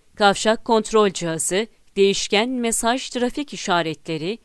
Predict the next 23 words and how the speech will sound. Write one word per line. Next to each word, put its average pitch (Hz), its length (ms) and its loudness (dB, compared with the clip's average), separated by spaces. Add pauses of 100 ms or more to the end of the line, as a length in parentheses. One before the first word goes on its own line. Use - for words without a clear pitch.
(260)
ve 196 180 2
trafik 196 460 -4
sinyalizasyon 196 880 0
sistemleri 214 760 -2
kullanıcılara 220 840 0
sunulurken 170 840 -8 (220)
ilk 269 220 -4
kurulum 185 500 0 (260)
Kırıkkale'de 240 600 2
gerçekleştirildi. 165 1120 -4 (380)
Aselsan 269 580 2
akıllı 254 380 0
ulaşım 254 420 2
sistemleri 240 680 0
alanında 185 500 2
yürüttüğü 240 540 -2
faaliyetlere 214 960 0
şehirlerdeki 196 960 0
gündelik 196 500 -2
hayatı 240 400 2
kolaylaştıracak 233 1120 0
çalışmalar 233 600 2
yapıyor. 160 560 -4